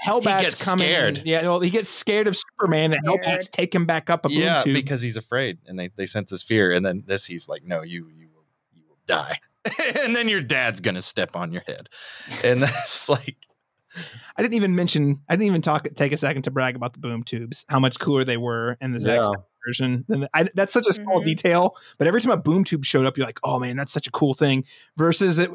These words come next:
Speaker 2: felt like a throwaway effect they threw and they threw together in the, uh, theatrical cut. So anyway, thank you, Zack Snyder, for making stuff cool. Um, anyway, my recommendation, after you've watched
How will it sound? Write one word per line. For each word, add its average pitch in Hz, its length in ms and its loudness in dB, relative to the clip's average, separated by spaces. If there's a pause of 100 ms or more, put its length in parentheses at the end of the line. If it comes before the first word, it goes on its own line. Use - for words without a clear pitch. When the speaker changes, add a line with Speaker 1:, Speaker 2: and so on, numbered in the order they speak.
Speaker 2:
felt 190 140 2
like 175 100 4
a 156 60 4
throwaway 151 540 4
effect 135 440 0
they 127 140 2
threw 131 420 2
and 120 160 -2
they 123 120 -4
threw 131 200 0
together 123 400 -2
in 113 100 -4
the, 110 160 -4
uh, 107 140 -6
theatrical 110 340 -4
cut. 110 300 -6
So 113 160 0
anyway, 107 420 -4 (120)
thank 139 180 0
you, 127 80 2
Zack 123 200 2
Snyder, 120 280 0
for 123 100 -4
making 123 220 0
stuff 120 220 -6
cool. 131 340 -2 (380)
Um, 156 280 0
anyway, 214 280 2
my 180 120 2
recommendation, 190 720 2 (480)
after 254 300 0
you've 226 180 2
watched 214 420 0